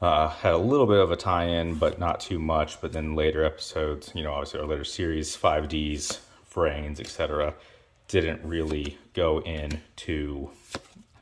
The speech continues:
Oh, we do have our first secret rare, and it is Nightmare Magician. So you see,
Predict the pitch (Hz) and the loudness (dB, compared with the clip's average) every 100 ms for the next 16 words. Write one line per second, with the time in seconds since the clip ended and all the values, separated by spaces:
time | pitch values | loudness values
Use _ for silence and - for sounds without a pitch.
0 | _ - 165 127 90 87 98 95 95 90 | _ 4 6 6 2 2 4 6 8 6
1 | - 104 92 - - - _ - - _ | 8 6 6 4 -8 -14 _ -20 -20 _
2 | _ - 139 147 107 117 - - - - | _ -4 -2 2 4 4 2 -14 -18 -4
3 | 104 95 101 143 143 101 101 104 78 120 | 6 8 8 6 2 0 2 2 2 2
4 | 117 113 113 107 110 107 98 113 - 87 | 4 6 6 6 4 4 2 0 0 -4
5 | 80 92 87 - 104 95 95 | -2 -2 -2 -2 2 2 0